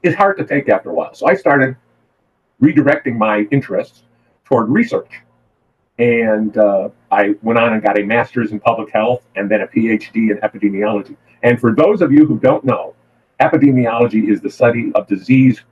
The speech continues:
patterns in populations, what so-called disease detective work. It is not the study of the skin or the study of bugs, as people often think it is. Um,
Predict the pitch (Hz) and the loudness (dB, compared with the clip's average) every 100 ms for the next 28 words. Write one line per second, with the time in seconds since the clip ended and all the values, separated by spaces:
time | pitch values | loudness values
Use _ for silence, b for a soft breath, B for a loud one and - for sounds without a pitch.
0 | - 113 110 110 107 101 107 98 98 101 | -2 0 0 -4 -4 -4 -4 -4 -2 0
1 | 98 92 95 _ _ - 123 120 120 120 | -2 -8 -18 _ _ -2 0 2 0 2
2 | 113 104 95 117 117 110 - - 143 - | 0 -2 -2 0 0 -2 -8 -4 -2 -2
3 | - 92 95 - _ _ _ _ _ - | -4 -2 -2 -6 _ _ _ _ _ -2
4 | 120 117 117 123 120 - _ 120 110 123 | 0 0 0 0 -2 -8 _ -2 0 0
5 | 113 107 - 120 113 107 _ _ _ _ | -2 -6 -2 0 0 -4 _ _ _ _
6 | 110 113 107 - 110 107 101 90 107 - | 0 2 0 -4 0 0 2 0 -2 -4
7 | - _ _ - 104 104 135 120 110 107 | -20 _ _ -2 -2 0 -2 0 0 0
8 | 104 110 123 110 104 123 - _ _ _ | -4 -6 -6 -4 -8 -10 -20 _ _ _
9 | _ 110 110 107 101 | _ -6 -4 -4 -6